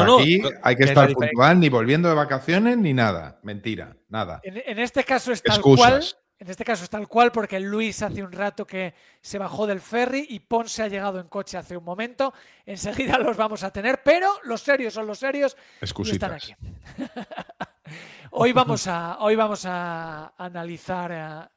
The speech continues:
Speaker 3: previa de la N F C, de la Conferencia Nacional, que va a ser divertidísimo de hacer. Pero antes de eso, yo creo que la noticia de Aaron Donald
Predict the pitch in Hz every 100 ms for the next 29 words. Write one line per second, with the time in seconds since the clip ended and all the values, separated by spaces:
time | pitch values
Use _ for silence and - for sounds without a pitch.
0 | _ - 180 180 170 165 151 156 147 143
1 | 143 139 156 147 147 156 160 139 117 190
2 | 233 - _ _ _ - 180 175 165 165
3 | 170 175 160 156 160 185 202 - 156 156
4 | 170 160 - _ _ _ _ _ _ _
5 | _ 240 233 226 220 - 220 247 - 247
6 | 220 190 185 233 254 - _ _ _ -
7 | 202 208 269 339 - 302 247 254 - 269
8 | 285 _ _ _ _ _ 269 320 302 208
9 | 180 175 202 220 196 185 185 202 208